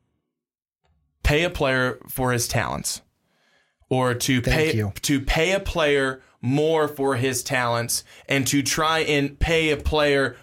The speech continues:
Speaker 1: more to come to your school.
Speaker 2: Mm-hmm.
Speaker 1: And as I saw this very well, uh, written on
Speaker 2: Mm-hmm.
Speaker 1: S I dot com, take out sports, take out athlete,
Speaker 2: Yep.
Speaker 1: insert singer, insert,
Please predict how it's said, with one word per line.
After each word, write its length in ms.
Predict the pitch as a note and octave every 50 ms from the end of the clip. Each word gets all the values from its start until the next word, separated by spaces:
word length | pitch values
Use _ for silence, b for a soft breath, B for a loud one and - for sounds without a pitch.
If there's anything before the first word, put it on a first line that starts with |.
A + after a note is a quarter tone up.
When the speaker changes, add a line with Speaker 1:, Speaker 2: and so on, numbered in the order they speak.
| B B
Speaker 1:
more 800 | - B2 C3 D3 E3 G#3 A#3+ A#3 G3+ D#3 C3+ B2+ A#2+ B2 B2 B B B B
to 200 | - - D#3 D#3+
come 280 | D#3 - E3 D#3+ D#3 D3+
to 160 | C#3 - D3+
your 440 | D3 C#3 B2+ B2+ D3 D#3 D#3+ E3 D#3+
school. 680 | - - - - - - D#3 D#3+ C#3+ G#2+ - - - - _ _ _ _
Speaker 2:
Mm-hmm. 300 | - C#3+ C3 C3 C3 B2+ A#2+ A2+ B B B B B _ - -
Speaker 1:
And 560 | C#3+ D3 D3 C#3+ C#3+ C3+ C3+ C3+ C3 B2 - - _ _ _ _ _ _
as 280 | C#3 D3+ D3+ D3+ C3+ C#3
I 280 | C3+ C#3 C#3+ C#3+ C#3+
saw 380 | C#3 C#3 - - D#3 D3+ D#3 D3+
this 280 | C#3 C#3+ C#3 B2 -
very 500 | - - C3+ B2 A#2+ D3 F#3+ A3 A3 G3
well, 440 | D#3 A#2+ A#2+ G#2+ G#2+ A2+ C#3 E3 - - _ -
uh, 360 | - B2 B2 A#2+ A#2+ A#2 - - _ - - -
written 540 | - B2 C3+ B2+ C#3+ C#3+ C3+ A2 D3 D#3 D#3+ -
on 200 | - C3 - D3+
Speaker 2:
Mm-hmm. 60 | C#3+ C#3
Speaker 1:
S 200 | C#3+ C3+ A2+ -
I 180 | C#3+ B2 B2 A#2+
dot 300 | A2+ A#2+ A#2+ A#2+ G2 -
com, 440 | - B2 A#2 A#2 C3+ E3+ F3 - _ _ _ _ _ _ b b b b b b b b b b _
take 300 | - - D#3+ D3+ D#3 D#3
out 220 | F#3+ G3+ A#3+ A#3 -
sports, 640 | - - - - E3+ D3 C#3+ E3 G#3 G3+ - -
take 320 | - - D3+ C3 C3 B2+ F3
out 240 | F3+ G#3 A3+ A3 F#3
athlete, 600 | E3+ D3 C#3 C3+ - - C3 C3 C3+ D#3 D#3+ -
Speaker 2:
Yep. 160 | B2+ C3 D3 -
Speaker 1:
insert 500 | A3+ A#3+ A#3+ - - C4+ B3+ B3+ B3+ -
singer, 560 | - - - B3 A#3 G#3+ E3+ C3 - - - B B B B B B B
insert, 760 | - A3 A#3 A#3+ B3 A#3+ - - - - B3 A#3 A#3 - -